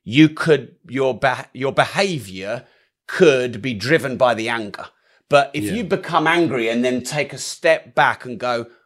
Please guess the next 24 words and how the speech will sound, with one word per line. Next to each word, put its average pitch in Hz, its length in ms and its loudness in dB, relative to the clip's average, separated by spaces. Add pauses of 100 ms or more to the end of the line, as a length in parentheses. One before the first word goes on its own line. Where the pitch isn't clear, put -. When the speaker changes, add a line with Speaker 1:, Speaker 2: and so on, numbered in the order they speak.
(220)
Speaker 1:
"Why 123 340 2
am 165 160 2
I 147 120 0
choosing 127 800 0
to 123 160 2
do 127 420 4
anger? 107 560 0 (340)
What 151 380 2
is 156 160 -4
triggering 147 720 0
the 101 160 -4
anger? 87 520 -4 (540)
How 165 340 2
do 156 160 -4
I 151 120 2
control 147 640 0
my 139 160 0
response 156 680 2
to 131 120 -4
the 95 180 -4
anger? 85 520 -6
Speaker 2:
Yeah, 107 240 -2
yeah, 95 140 -16 (120)
yeah. - 80 -20